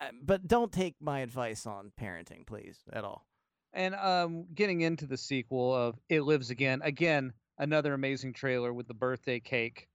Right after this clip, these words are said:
Speaker 2: uh, being ripped apart by a monster claw, which is, uh, just,
Speaker 1: Well,
Speaker 2: it's
Speaker 1: you know,
Speaker 2: a
Speaker 1: something
Speaker 2: startling image.
Speaker 1: interesting and great about that is bo-, all three of these movies, but the first two particularly, do have kind of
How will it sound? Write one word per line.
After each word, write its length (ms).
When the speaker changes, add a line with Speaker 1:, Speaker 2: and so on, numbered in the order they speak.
Speaker 2:
uh, 280
being 320
ripped 260
apart 400
by 160
a 420
monster 460
claw, 420
which 240
is, 160
uh, 160
just, 240
Speaker 1:
Well, 120
Speaker 2:
it's 80
Speaker 1:
you 80
know, 40
Speaker 2:
a 60
Speaker 1:
something 260
Speaker 2:
startling 320
image. 460
Speaker 1:
interesting 580
and 100
great 200
about 260
that 240
is 180
bo-, 240
all 340
three 280
of 140
these 180
movies, 300
but 120
the 80
first 300
two 180
particularly, 760
do 380
have 480
kind 320
of 220